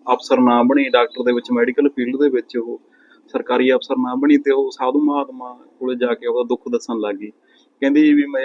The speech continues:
ਐਵੇਂ ਡਾਕਟਰ ਤਾਂ ਬਣ ਗਈ, ਵੀ ਮੈਂ ਟੈਂਪਰੇਰੀ ਆਰ ਜੀ ਡਾਕਟਰ ਆਂਗੀ। ਉਹ ਕਹਿੰਦੇ ਵੀ ਤੂੰ ਡਾਕਟਰ ਬਣ ਗਈ ਵੀ ਇਹ ਤਾਂ ਚੰਗੀ ਗੱਲ ਆ, ਵੀ ਪਰ ਆਰ ਜੀ ਤਾਂ ਇੱਥੇ ਸਾਰਾ ਕੁਛ ਹੀ ਆਰ ਜੀ ਹੈਗਾ। ਕਹਿੰਦੇ ਵੀ ਤੂੰ ਜਿਹੜਾ ਸਰੀਰ ਆ ਤੇਰਾ ਇਹ ਵੀ ਆਰ ਜੀ ਹੈਗਾ,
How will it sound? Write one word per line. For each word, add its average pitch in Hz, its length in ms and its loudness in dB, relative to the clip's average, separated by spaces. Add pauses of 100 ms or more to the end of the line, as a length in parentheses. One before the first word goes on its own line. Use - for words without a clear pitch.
ਐਵੇਂ 131 220 -4
ਡਾਕਟਰ 123 320 2
ਤਾਂ 123 160 2
ਬਣ 127 220 0
ਗਈ, 120 140 -4
ਵੀ 127 140 -6
ਮੈਂ 127 200 -2
ਟੈਂਪਰੇਰੀ 131 680 4
ਆਰ 123 240 4
ਜੀ 123 80 -4
ਡਾਕਟਰ 117 400 0
ਆਂਗੀ। 101 260 -8 (540)
ਉਹ 156 100 -4
ਕਹਿੰਦੇ 170 280 4
ਵੀ 170 240 2
ਤੂੰ 156 280 6
ਡਾਕਟਰ 131 360 2
ਬਣ 143 200 4
ਗਈ 135 120 2
ਵੀ 131 120 -2
ਇਹ - 40 0
ਤਾਂ 143 120 6
ਚੰਗੀ 120 320 -2
ਗੱਲ 120 220 2
ਆ, 127 60 4
ਵੀ 135 160 -2
ਪਰ 139 320 4 (100)
ਆਰ 135 180 4
ਜੀ 127 100 2
ਤਾਂ 139 100 6
ਇੱਥੇ 135 200 4
ਸਾਰਾ 131 300 4
ਕੁਛ 147 200 2
ਹੀ 131 140 4
ਆਰ 117 120 6 (100)
ਜੀ 110 140 0
ਹੈਗਾ। 110 180 4 (440)
ਕਹਿੰਦੇ 131 180 2
ਵੀ 143 120 6
ਤੂੰ 139 160 2 (400)
ਜਿਹੜਾ 131 220 0
ਸਰੀਰ 123 380 4
ਆ 123 100 8
ਤੇਰਾ 120 260 6
ਇਹ 117 200 8
ਵੀ 147 200 10
ਆਰ 113 260 4
ਜੀ 113 160 4
ਹੈਗਾ, 107 280 6